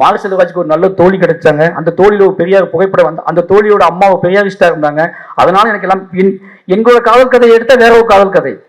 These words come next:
ஆனா இதே காதல் கதை இன்னொருத்தனுக்கு இருக்குமான்னு கேட்டா இருக்காது. ஏன்னா அவன் வீட்டுல வேற ஒருத்த-, ஒரு போட்டோ மாட்டி இருந்திருக்கும், அந்த போட்டோ அவனை வேற மாதிரி வழி நடத்தி இருக்கும்.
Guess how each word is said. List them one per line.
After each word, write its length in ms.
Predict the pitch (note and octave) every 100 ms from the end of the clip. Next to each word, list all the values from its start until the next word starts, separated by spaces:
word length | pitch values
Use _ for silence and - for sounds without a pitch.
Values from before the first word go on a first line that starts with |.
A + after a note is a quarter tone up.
| _ - -
ஆனா 140 | G#3 G3+
இதே 160 | A3 C#4 -
காதல் 240 | B3+ B3
கதை 140 | B3 B3+
இன்னொருத்தனுக்கு 340 | A#3 A#3+ A3+
இருக்குமான்னு 260 | A3+ A#3+ A3+
கேட்டா 140 | A3 G#3+
இருக்காது. 320 | G3 G#3 C3+ - - _ F3+
ஏன்னா 140 | G3 G3
அவன் 160 | A#3+
வீட்டுல 200 | A#3+ B3+ F#3+
வேற 120 | G#3+ A#3+
ஒருத்த-, 420 | A3+ G#3+ F#3+ F#3+ -
ஒரு 80 | F#3 -
போட்டோ 160 | A3 G#3
மாட்டி 200 | F#3+ F#3+
இருந்திருக்கும், 380 | F3 D#3 D3 - _ _ _ _ -
அந்த 120 | F3+ A#3 A3
போட்டோ 160 | A#3 A3+
அவனை 140 | A3 F#3+
வேற 80 | A#3
மாதிரி 160 | A#3 G#3
வழி 140 | G#3
நடத்தி 220 | G3+ G3+ E3+
இருக்கும். 220 | F2+ -